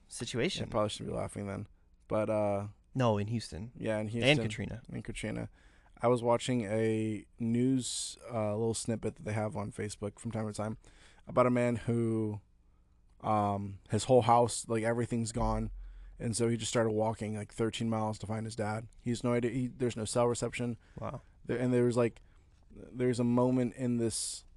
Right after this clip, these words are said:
Speaker 2: street interview that you saw this man lapse in his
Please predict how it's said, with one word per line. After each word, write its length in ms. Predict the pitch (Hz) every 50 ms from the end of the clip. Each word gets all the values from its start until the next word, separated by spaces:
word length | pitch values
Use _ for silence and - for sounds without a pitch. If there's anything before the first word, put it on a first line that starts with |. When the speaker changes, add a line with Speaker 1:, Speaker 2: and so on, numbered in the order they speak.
| - - - _ - - - _ _ _ - - _ _ _
Speaker 2:
street 400 | - - - - - 127 127 151
interview 360 | 120 117 113 110 95 110 110 104
that 140 | 98 95 95
you 120 | 123 123
saw 220 | 117 - 127 113 110
this 180 | 107 104 -
man 340 | 113 113 110 110 110 107 101 - - - _ - - - - _ - -
lapse 600 | 113 110 113 110 110 110 107 98 - - - - - -
in 200 | 120 117 113 110
his 560 | 107 110 107 104 104 104 101 - - - -